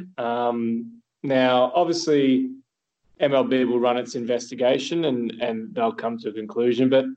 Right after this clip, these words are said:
even just reading some of the, um, comments recently from, from Manfred, seems to me that he might be indicating that there's a fair bit of stuff there that he's obviously seen, that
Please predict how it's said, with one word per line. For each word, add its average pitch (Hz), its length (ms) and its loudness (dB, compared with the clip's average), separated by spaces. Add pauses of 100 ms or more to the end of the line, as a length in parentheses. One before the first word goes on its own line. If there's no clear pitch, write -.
(140)
even 160 340 4
just - 260 -4
reading 143 300 4
some 135 260 0
of 131 100 0
the, 127 180 4
um, 113 460 0 (600)
comments 139 440 -2
recently 127 340 -2
from, 117 580 -6
from 117 160 2
Manfred, 127 640 0 (720)
seems 165 520 2
to 156 60 -2
me 147 580 2 (360)
that 127 180 -6
he 123 120 -4
might 127 240 2
be 123 100 -2
indicating 123 480 0
that 123 140 -4
there's 117 140 -10
a 113 40 -8
fair 120 260 2
bit 117 120 -4
of 113 80 -6
stuff 123 320 -2
there 117 160 2
that 113 100 0
he's 156 220 4
obviously 131 320 0
seen, 131 280 -2
that 120 120 -2